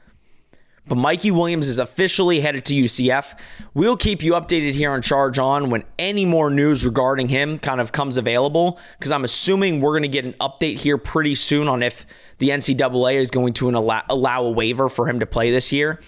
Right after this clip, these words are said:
If he plays this year, he's gonna make an immediate impact. I think if you just look at the ceiling for U C F, I think he adds a couple wins onto that.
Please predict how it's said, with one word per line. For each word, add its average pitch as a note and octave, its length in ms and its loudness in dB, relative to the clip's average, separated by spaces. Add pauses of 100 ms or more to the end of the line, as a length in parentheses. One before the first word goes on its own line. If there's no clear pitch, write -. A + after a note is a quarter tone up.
(360)
If - 180 -4
he F#3 100 0
plays F3+ 320 0
this D3 200 0
year, C#3 240 0
he's C3 140 -2
gonna C3 140 0
make B2 180 0
an A#2+ 80 0
immediate A2+ 380 0
impact. - 520 -10 (520)
I C#3 140 -2
think C3+ 400 -6
if B2+ 160 -4
you E3+ 460 2
just C#3+ 220 -2
look D3 240 -2
at D3 120 -6
the B2 60 -2
ceiling C#3+ 380 0
for C3+ 120 0
U B2 180 2
C B2+ 180 0
F, B2+ 120 0
I A#2 100 0
think A2+ 260 -4
he A2+ 300 -2 (380)
adds A2+ 240 -4
a - 20 -4
couple G#2+ 300 -2
wins F2+ 460 -4 (180)
onto G#2 300 -2
that. F2+ 280 -6